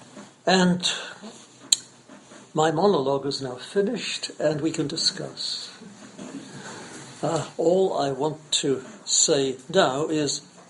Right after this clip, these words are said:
do remember, this is mainstream Christianity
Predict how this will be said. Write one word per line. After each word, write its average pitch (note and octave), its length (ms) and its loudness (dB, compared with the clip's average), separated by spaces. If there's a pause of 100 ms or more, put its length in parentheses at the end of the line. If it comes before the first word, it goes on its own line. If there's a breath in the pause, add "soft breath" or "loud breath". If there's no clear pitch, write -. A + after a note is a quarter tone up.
(220)
do B3+ 160 2
remember, C#3+ 580 -2 (720 loud breath)
this G3+ 200 6
is F3 200 2
mainstream G#3 920 2
Christianity F3+ 920 -2